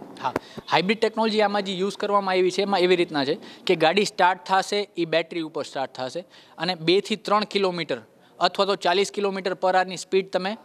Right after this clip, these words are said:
ક્રોસ કરશો તો ઓટોમેટિકલી એ ગાડી છે એ એન્જિન ઉપર સ્ટાર્ટ થઈ જશે. એટલે એના કારણે એ થશે કે બેટરી છે એ પણ ચાર્જિંગ થતી રહેશે અને નોલી-, અ, નોઇઝ, વાઇબ્રેશન ને હાર્શનેસ, આ ત્રણે ત્રણ વસ્તુ બહુ કમ થશે, કેબિન નોઇઝ કમ થશે.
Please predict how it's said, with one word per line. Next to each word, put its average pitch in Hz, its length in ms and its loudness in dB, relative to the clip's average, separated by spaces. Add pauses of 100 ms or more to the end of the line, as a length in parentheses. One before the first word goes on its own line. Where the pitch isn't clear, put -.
(160)
ક્રોસ 180 280 2
કરશો 185 300 0
તો 165 120 0
ઓટોમેટિકલી 196 760 0 (380)
એ 175 100 -2
ગાડી 175 280 2
છે 202 260 -2
એ 202 180 -2 (320)
એન્જિન 190 320 2
ઉપર 202 280 2 (180)
સ્ટાર્ટ 160 360 0
થઈ 151 180 -2
જશે. 127 260 -2 (520)
એટલે 156 460 0
એના 185 220 2
કારણે 185 400 2 (120)
એ - 100 0
થશે 156 320 -2
કે 185 180 -6
બેટરી 160 440 0
છે 196 260 0 (300)
એ 160 100 2
પણ 190 180 0
ચાર્જિંગ 180 400 0
થતી 180 300 2
રહેશે 196 340 0 (360)
અને 156 260 -6 (100)
નોલી-, 165 300 0
અ, 147 280 2
નોઇઝ, 165 480 0
વાઇબ્રેશન 170 460 -2
ને 180 100 -4
હાર્શનેસ, 151 540 -2 (280)
આ 151 100 -4
ત્રણે 185 240 -2
ત્રણ 190 220 0
વસ્તુ 180 320 -2
બહુ 180 220 4
કમ 180 300 -4
થશે, 135 280 -4
કેબિન 185 360 -2
નોઇઝ 190 240 -6
કમ 175 200 -2
થશે. 131 300 -6